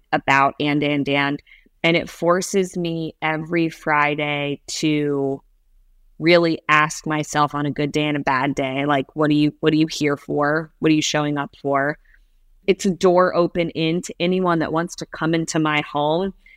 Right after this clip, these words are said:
and just needs some company or needs to laugh at me or needs to laugh with me or wants to bake or needs an excuse or needs, like, a babysitter. Some people put their kids in <laughs> front of bake club.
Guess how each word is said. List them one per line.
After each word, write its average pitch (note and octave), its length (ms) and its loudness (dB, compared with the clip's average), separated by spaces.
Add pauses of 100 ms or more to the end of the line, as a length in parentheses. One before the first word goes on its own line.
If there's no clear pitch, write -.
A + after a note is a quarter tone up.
(260)
and E3+ 220 0
just F3 240 -2
needs F3 340 -2
some F3+ 260 -2
company C3+ 640 -2
or E3 160 2
needs E3+ 400 0
to - 140 -2
laugh D#3 320 2
at G3+ 120 -4
me C3 320 -4
or E3 120 0
needs E3 240 -2
to E3+ 120 -4
laugh D#3+ 300 2
with F3 220 0
me C#3 320 -2
or D3 360 -2
wants F#3 380 0
to - 80 -2
bake D3+ 380 2
or E3 120 2
needs E3 300 0
an E3+ 80 -2
excuse E3 720 0
or D#3+ 140 2
needs, E3+ 240 -2
like, F#3+ 260 2
a F#3 80 0
babysitter. F3+ 520 0
Some D#3 180 -6
people F3+ 200 -6
put G3+ 140 -6
their G3+ 120 0
kids F#3 280 0
in F3 60 0
<laughs> - 0 -
front E3+ 340 -2
of F#3+ 180 -2
bake F3 240 0
club. F3+ 400 0